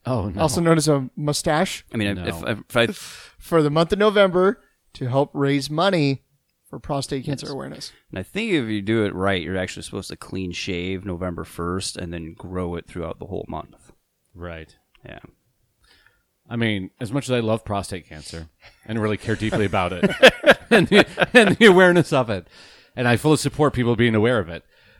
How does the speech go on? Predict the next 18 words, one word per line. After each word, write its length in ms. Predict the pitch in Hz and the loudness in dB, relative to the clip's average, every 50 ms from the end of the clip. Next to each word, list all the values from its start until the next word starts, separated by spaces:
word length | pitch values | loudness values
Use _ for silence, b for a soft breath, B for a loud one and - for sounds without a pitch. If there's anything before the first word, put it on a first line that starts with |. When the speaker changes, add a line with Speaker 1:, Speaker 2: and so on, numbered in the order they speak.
| b b | b b
Speaker 1:
um, 540 | - 110 110 113 104 98 92 90 85 80 71 _ _ _ _ _ | -4 -2 0 2 2 0 -2 -4 -10 -14 -16 _ _ _ _ _
there 120 | - 160 131 | 0 0 2
are 60 | 117 | 2
certain 360 | - - - 214 220 165 151 | 0 0 0 0 0 0 -6
faces 440 | - - 139 131 123 - 135 107 92 | -6 -4 -4 -4 -4 -4 -8 -6 -6
in 60 | 110 104 | -4 -6
the 60 | 95 | -4
world 340 | 85 95 92 90 85 78 - _ _ | -6 -6 -6 -8 -8 -10 -12 _ _
that 140 | - 107 95 | -10 -8 -4
don't 220 | 101 113 110 113 101 | -2 -2 -2 -2 -2
work 220 | 104 107 104 - | -4 -4 -4 -6
with 100 | - 87 | -8 -10
a 60 | 92 | -8
mustache. 600 | 87 92 98 92 - 123 127 160 175 165 - - _ _ _ _ _ _ _ _ _ _ _ - _ _ _ _ _ _ _ _ _ _ _ _ _ | -8 -8 -10 -8 -6 -6 -6 -6 -6 -10 -14 -20 _ _ _ _ _ _ _ _ _ _ _ -20 _ _ _ _ _ _ _ _ _ _ _ _ _
And 240 | 117 107 101 101 85 | -6 -6 -6 -4 -4
this 500 | 107 120 131 - - - - - - _ _ | -2 -2 -2 -4 -6 -10 -12 -16 -20 _ _
right 260 | - 104 113 113 104 | -10 -8 -8 -8 -6
here, 340 | 95 113 127 165 226 262 | -6 -6 -6 -6 -6 -8